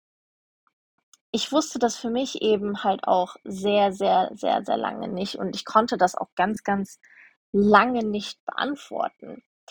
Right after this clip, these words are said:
Ich glaube, das Einzige, was mir in diesen Phasen wirklich gut getan hat oder wo ich irgendwie vermeintlich das Gefühl hatte von, „Hey, okay, das tut mir gut“, ist,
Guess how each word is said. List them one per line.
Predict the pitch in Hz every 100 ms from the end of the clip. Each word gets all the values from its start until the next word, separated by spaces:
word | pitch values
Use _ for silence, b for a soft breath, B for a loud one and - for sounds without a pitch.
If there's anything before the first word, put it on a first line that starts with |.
| B -
Ich | -
glaube, | 226 214 233 220 233 220
das | 214
Einzige, | - 185 240 285 - 233 214
was | 226 -
mir | 220
in | 208
diesen | 208 208 202 202 b b b _
Phasen | - - - 202 247 277 233 233
wirklich | 208 202 214 208 - - 202
gut | 202 277 320 -
getan | 233 - 202 202 208
hat | 220 233 - b b b b _
oder | 214 208 214 208 190
wo | 196 208
ich | 208 -
irgendwie | 214 196 202 196 196 190 - _ _ _ -
vermeintlich | 190 - 208 202 240 277 247 -
das | 202 -
Gefühl | 214 - 240 254
hatte | 233 208
von, | - 233
„Hey, | 202 262 208
okay, | 196 - 208
das | 202
tut | - 196
mir | 214 196
gut“, | 214 226 240 254
ist, | 214 208 -